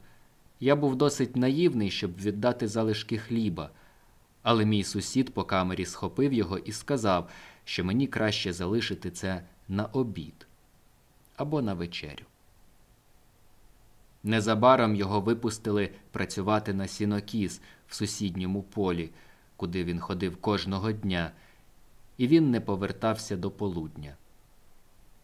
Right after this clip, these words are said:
Тому він попрощався, сказавши, що сумнівається, чи побачить мене знову. Коли я вийшов з в'язниці,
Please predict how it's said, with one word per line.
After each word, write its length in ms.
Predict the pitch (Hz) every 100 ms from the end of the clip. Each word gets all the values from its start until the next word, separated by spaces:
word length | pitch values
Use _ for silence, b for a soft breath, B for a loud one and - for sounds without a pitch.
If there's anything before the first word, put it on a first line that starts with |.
| _ -
Тому 300 | - 98 107
він 180 | 95 90 87 -
попрощався, 880 | - 98 - 85 - 123 123 - 90 82 b b
сказавши, 640 | - - 87 98 101 -
що 340 | 87 - 90 87
сумнівається, 1040 | - - 104 107 104 92 85 80 - 82 76 - -
чи 140 | -
побачить 540 | - 82 78 - -
мене 220 | 90 90 90
знову. 360 | 92 80 69 - - _ _ - - - _ _ _ _ _ - - - _ - _ _ - - - - _ _ - _ _
Коли 280 | - 110 117
я 160 | 110 98
вийшов 420 | 107 135 - 98
з 100 | 87
в'язниці, 720 | 90 95 87 123 135 135 110